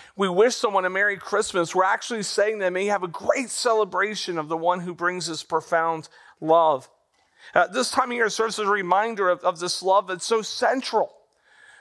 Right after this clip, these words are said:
to what it means to be in Christ. And it's not just any old love. In, in Scripture, in the New Testament, there's a word, agape. It, it's agape love. And, and we say agape love to sort of describe it, but agape is love. So it's not like love, love, but agape love is a specific kind of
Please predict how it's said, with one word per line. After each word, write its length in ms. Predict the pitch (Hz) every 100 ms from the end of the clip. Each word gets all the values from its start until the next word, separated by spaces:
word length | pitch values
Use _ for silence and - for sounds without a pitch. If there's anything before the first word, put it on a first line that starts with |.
| _
to 100 | -
what 140 | 202 202
it 80 |
means 280 | 202 220 214
to 80 | 196
be 300 | 165 196 202
in 300 | 185 185 175
Christ. 720 | 160 - 175 170 160 - - - _ _ _ _ _ _ _ -
And 80 | 196
it's 140 | 214
not 160 | 220 233
just 200 | 262 240
any 180 | 233 226
old 180 | 170 147
love. 280 | 135 - _ _ _ _ _ _
In, 120 | -
in 200 | 165 190
Scripture, 540 | 175 - 226 208 202 180
in 80 | 160
the 80 |
New 160 | 170 190
Testament, 520 | 165 190 196 - 175
there's 160 | 160 160
a 40 |
word, 320 | 160 180 180
agape. 440 | 156 147 160 196 202
It, 260 | 165 131 _ _ _ - - -
it's 360 | 156 190 196
agape 640 | 196 170 202 208 214 196 170
love. 380 | 180 196 165 151
And, 160 | 156 - -
and 280 | 190 202 226
we 100 | 220
say 240 | 202 269
agape 500 | 247 202 226 233 220
love 220 | 208 220 196
to 100 | 196
sort 200 | 214 208
of 80 |
describe 420 | 180 170 - 208 208
it, 80 |
but 100 | 185
agape 480 | 175 202 202 208 190
is 200 | 196 185
love. 320 | 165 151 120
So 160 | - 175
it's 100 | 165
not 140 | 202
like 200 | 190 180
love, 360 | 147 180 185 151
love, 440 | 151 180 156 131
but 140 | 131 147
agape 480 | 156 185 214 214 190
love 220 | 185 180
is 120 | 170
a 80 | 175
specific 520 | - 175 190 180 180
kind 340 | 180 190 202
of 180 | 175 151